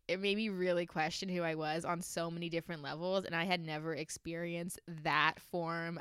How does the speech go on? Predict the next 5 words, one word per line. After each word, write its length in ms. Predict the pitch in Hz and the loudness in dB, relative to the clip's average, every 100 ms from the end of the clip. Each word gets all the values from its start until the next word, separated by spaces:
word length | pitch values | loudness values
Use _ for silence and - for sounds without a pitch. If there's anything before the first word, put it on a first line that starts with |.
| - | 0
of 640 | 160 160 160 165 170 170 - - - - - - - | 2 2 0 -2 -6 -8 -14 -20 -18 -18 -18 -18 -8
re-, 680 | 185 190 196 208 208 202 196 | -4 -2 0 0 2 0 0
kinda, 360 | 214 185 185 | 4 6 6
like, 280 | 180 170 170 | 4 2 2
evaluation 1400 | - 175 170 170 175 170 165 170 175 233 220 226 240 262 | -2 2 6 6 6 2 2 2 2 2 4 4 2 -2